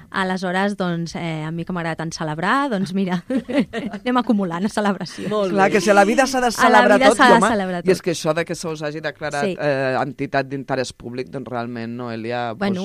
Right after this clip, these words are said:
Speaker 3: doncs,
Speaker 1: és,
Speaker 3: felicitats
Speaker 1: és,
Speaker 3: i molt bona feina.
Speaker 1: és el que deia la, la Maravillas, no? Els reconeixements fan que, bueno, doncs, que tinguem ganes d'aquesta continuïtat, no?
Speaker 2: Ah.
Speaker 1: Que, que tant esmentaves.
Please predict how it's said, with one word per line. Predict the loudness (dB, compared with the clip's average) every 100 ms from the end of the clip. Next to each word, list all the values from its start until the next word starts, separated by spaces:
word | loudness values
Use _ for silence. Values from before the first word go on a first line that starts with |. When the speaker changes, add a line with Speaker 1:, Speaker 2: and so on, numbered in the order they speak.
| -8
Speaker 3:
doncs, |
Speaker 1:
és, | -6
Speaker 3:
felicitats | -4 -4 -2 -2 0
Speaker 1:
és, | -2
Speaker 3:
i |
molt | -2
bona | -4 -6
feina. | -8 -8 -6
Speaker 1:
és | -4
el | -4
que | -2
deia | -2 -2 0
la, | -2 -2
la | -4
Maravillas, | -4 -4 -4 -4 -4 -6
no? | -4 0
Els | -2 -2 -6
reconeixements | -8 -6 -8 -8 -4 -2 -2 -4
fan | -4 -4 -4
que, | -4 -4 -4 -6 -10
bueno, | -10 -10 -8 -8
doncs, | -8 -8
que | -8
tinguem | -6 -2 0
ganes | 0 0 -2 -4 -10 0
d'aquesta | 2 2 2 4
continuïtat, | 8 6 6 4 4 2 2 0
no? | -4 -4 -4
Speaker 2:
Ah. | -4 -4 -6
Speaker 1:
Que, |
que | -8
tant | -8 -6 -8
esmentaves. | -8 -8 -8 -8 -8